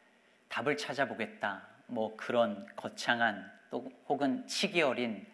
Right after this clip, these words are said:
그런 생각으로 유학을 오게 되었습니다. 물론 그런 이유만 있었던 것은 아닙니다. 음,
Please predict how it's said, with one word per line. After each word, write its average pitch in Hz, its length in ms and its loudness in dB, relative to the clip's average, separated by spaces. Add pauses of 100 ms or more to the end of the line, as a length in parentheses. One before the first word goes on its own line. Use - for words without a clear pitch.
(520)
그런 123 240 0
생각으로 120 580 4
유학을 107 360 2
오게 104 460 -4
되었습니다. - 600 -6 (1040)
물론 190 240 6
그런 180 280 8
이유만 170 380 10
있었던 147 500 4
것은 127 320 2
아닙니다. 117 640 2 (760)
음, 113 580 -4